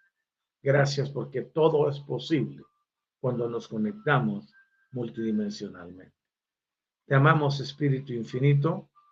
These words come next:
y te damos a ti el reconocimiento para sustentar la vasta e inmensa creación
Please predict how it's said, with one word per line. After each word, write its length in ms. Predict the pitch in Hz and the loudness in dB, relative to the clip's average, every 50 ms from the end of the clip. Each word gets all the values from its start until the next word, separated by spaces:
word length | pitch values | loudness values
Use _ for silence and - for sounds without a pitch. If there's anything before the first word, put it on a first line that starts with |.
| _ _ _ | _ _ _
y 160 | - 139 143 139 | -6 -6 -2 2
te 360 | 139 135 135 127 131 131 - - | 6 8 8 8 8 4 0 -6
damos 400 | 127 147 156 160 175 170 143 143 | 0 2 2 2 2 0 0 0
a 140 | 139 127 - | -2 -2 2
ti 120 | 165 170 | 2 4
el 120 | 175 175 139 | 4 4 4
reconocimiento 1120 | 139 135 113 - 120 120 120 117 110 - - 120 120 135 165 180 170 143 - 143 139 - - _ _ _ _ _ _ _ _ _ _ _ _ _ _ _ _ _ _ _ _ _ _ _ _ _ _ _ _ _ _ _ _ _ _ | 2 2 0 0 -4 -4 -4 -6 -6 -6 -6 -4 -2 0 2 4 4 4 2 0 -2 -8 -18 _ _ _ _ _ _ _ _ _ _ _ _ _ _ _ _ _ _ _ _ _ _ _ _ _ _ _ _ _ _ _ _ _ _
para 200 | - 131 123 127 | 0 2 2 2
sustentar 760 | - - 139 - - - 139 131 - - - 147 143 143 143 143 - - - | 2 0 -2 -2 -2 -2 -2 -4 -4 -4 0 2 2 4 4 2 0 -4 -4
la 340 | 135 123 117 117 - - _ _ _ _ _ _ _ _ - | -2 -2 -2 -2 -4 -6 _ _ _ _ _ _ _ _ -18
vasta 840 | 113 113 131 160 180 143 135 - - - - 110 98 92 - - _ _ _ _ - | -8 -2 2 2 4 2 2 -2 -10 -12 -10 -10 -10 -10 -10 -14 _ _ _ _ 0
e 120 | 127 127 | 2 2
inmensa 580 | 120 117 117 123 131 143 147 143 143 156 156 - | 2 2 0 0 2 2 4 4 4 2 0 -2
creación 760 | - 143 131 127 123 123 120 - - 151 123 - - - - | 0 -2 0 0 0 -2 -4 -4 -4 -2 -2 -2 -4 -8 -14